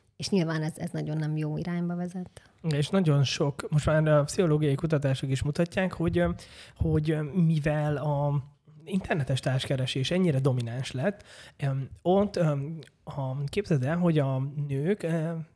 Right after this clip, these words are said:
Speaker 2: négy és öt százaléka tartja vonzónak a férfiakat az internetes társkeresésbe. Öt százalékról beszélünk. A
Speaker 1: Értettem.
Speaker 2: férfiak hatvan százaléka találja a nőket vonzónak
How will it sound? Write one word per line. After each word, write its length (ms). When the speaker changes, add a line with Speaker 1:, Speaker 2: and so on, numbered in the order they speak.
Speaker 2:
négy 460
és 220
öt 180
százaléka 760
tartja 680
vonzónak 560
a 60
férfiakat 760
az 100
internetes 560
társkeresésbe. 920
Öt 220
százalékról 800
beszélünk. 640
A 140
Speaker 1:
Értettem. 220
Speaker 2:
férfiak 640
hatvan 600
százaléka 640
találja 480
a 60
nőket 380
vonzónak 600